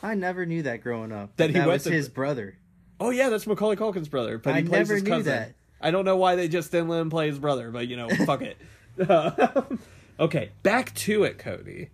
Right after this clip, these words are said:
Speaker 2: We're twenty-three minutes in, and I don't think we've talked about
Speaker 1: We've
Speaker 2: this movie
Speaker 1: talked
Speaker 2: enough.
Speaker 1: about a few s-, <laughs> few
Speaker 2: That's
Speaker 1: facts.
Speaker 2: okay. This is a movie podcast, and I, you know what? We're the hosts. We can talk what about what
Speaker 1: We do
Speaker 2: the fuck
Speaker 1: whatever
Speaker 2: we
Speaker 1: the fuck
Speaker 2: want.
Speaker 1: we want.
Speaker 2: We do what the fuck we want. But anyway, <laughs> I'm sorry.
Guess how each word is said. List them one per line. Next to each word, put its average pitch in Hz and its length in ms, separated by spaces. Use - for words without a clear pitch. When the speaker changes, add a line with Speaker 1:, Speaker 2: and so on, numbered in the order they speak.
Speaker 2:
We're 147 120
twenty-three 214 480
minutes 165 340
in, 131 300
and 131 340
I 147 140
don't 185 200
think 175 180
we've 147 160
talked 151 300
about 131 160
Speaker 1:
We've 151 100
Speaker 2:
this 143 80
movie 156 120
Speaker 1:
talked 151 140
Speaker 2:
enough. 147 140
Speaker 1:
about 139 200
a 135 60
few 156 280
s-, - 320
<laughs> - 140
few 180 200
Speaker 2:
That's 247 200
Speaker 1:
facts. 494 180
Speaker 2:
okay. 480 140
This 247 220
is - 60
a 523 40
movie 156 100
podcast, 117 640
and 160 120
I, 156 160
you 240 120
know 427 80
what? 415 180
We're 403 120
the 370 180
hosts. - 320
We 160 80
can 208 160
talk 202 220
what 190 100
about 175 240
what 175 160
Speaker 1:
We 226 80
do 226 60
Speaker 2:
the 220 60
fuck 170 120
Speaker 1:
whatever 147 240
Speaker 2:
we 113 80
Speaker 1:
the 110 60
fuck - 0
Speaker 2:
want. - 0
Speaker 1:
we 117 60
want. 104 280
Speaker 2:
We 233 120
do 392 140
what 381 200
the 381 80
fuck 330 300
we 285 120
want. 208 380
But 202 200
anyway, - 760
<laughs> - 1800
I'm 156 200
sorry. 117 420